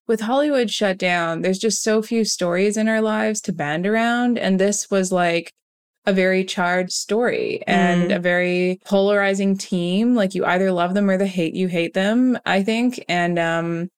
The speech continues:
Speaker 1: and of course, with Kobe's passing earlier this year, like, it was really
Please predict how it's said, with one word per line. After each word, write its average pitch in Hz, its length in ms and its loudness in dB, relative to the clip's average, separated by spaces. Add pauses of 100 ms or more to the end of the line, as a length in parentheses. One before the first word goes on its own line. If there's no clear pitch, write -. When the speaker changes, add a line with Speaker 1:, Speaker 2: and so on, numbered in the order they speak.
(500)
Speaker 1:
and 196 140 2
of 190 100 -2
course, 196 560 0
with 180 180 -6
Kobe's 185 400 0
passing 190 560 0
earlier 175 380 0
this 165 240 -4
year, 165 400 0
like, 165 260 -2
it 185 80 -4
was 165 240 -6
really 165 600 0